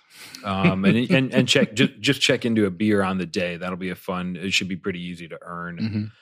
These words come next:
Speaker 1: And then we're not quite there yet, but one of my favorite times of year, um, everybody knows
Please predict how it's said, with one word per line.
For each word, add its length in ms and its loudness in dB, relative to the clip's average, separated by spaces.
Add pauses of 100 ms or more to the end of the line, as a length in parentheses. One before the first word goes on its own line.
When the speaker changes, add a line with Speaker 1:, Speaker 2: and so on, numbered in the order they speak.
(280)
Speaker 1:
And 220 0
then 260 2
we're 120 4
not 200 0
quite 340 0
there 240 4
yet, 300 2
but 100 -4
one 160 2
of 60 2
my 160 2
favorite 480 0
times 420 -2
of 260 -4
year, 520 0 (380)
um, 360 -2
everybody 340 2
knows 420 2